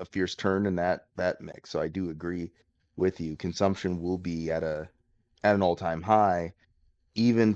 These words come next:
for, um, a vaccine being, uh, available. Um, and, and just with that, eh, you know, with, even with that, there's also the, the whole assurance thing. They have to assure people safety again.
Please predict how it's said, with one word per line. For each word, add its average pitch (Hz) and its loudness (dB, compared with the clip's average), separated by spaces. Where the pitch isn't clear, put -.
for, 101 2
um, 82 -2
a 98 2
vaccine 95 0
being, 87 -4
uh, 78 -6
available. 90 0
Um, 78 -4
and, 90 -2
and 101 0
just 107 4
with 101 0
that, 143 10
eh, 117 -10
you 127 4
know, 113 6
with, 113 -2
even 113 0
with 107 0
that, 127 8
there's 107 4
also 101 2
the, 95 2
the 90 -2
whole 101 0
assurance 143 2
thing. 73 -10
They 82 -4
have 95 0
to 101 2
assure 95 -2
people 92 -12
safety 110 -2
again. 71 -14